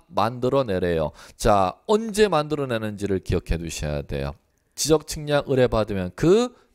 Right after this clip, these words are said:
다음 날까지 수행 계획서를 누구한테 제출? 지적 소관청.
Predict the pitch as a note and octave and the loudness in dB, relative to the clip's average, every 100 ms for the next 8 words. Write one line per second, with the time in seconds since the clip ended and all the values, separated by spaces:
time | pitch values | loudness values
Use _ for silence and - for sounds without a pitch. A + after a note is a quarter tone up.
0 | - - G2 A#2 A2+ G#2+ G2+ G2+ - G#2+ | 0 2 0 -4 -6 -4 -4 -4 -4 -4
1 | F#2+ - D3+ D#3 - - C3 A2+ G2+ F#2+ | -2 -4 -6 -6 -8 -4 -4 -4 -6 -8
2 | - G2 E2+ F#2+ D#3 F3+ E3 C#3 B2 A#2 | -4 -2 -2 -4 0 2 2 -2 -2 -2
3 | - F#2+ - B2 E3+ A3+ - _ _ - | -4 -4 -4 0 2 2 -2 _ _ -18
4 | - A2 F#2 - - - | -10 -8 -8 -12 -16 -16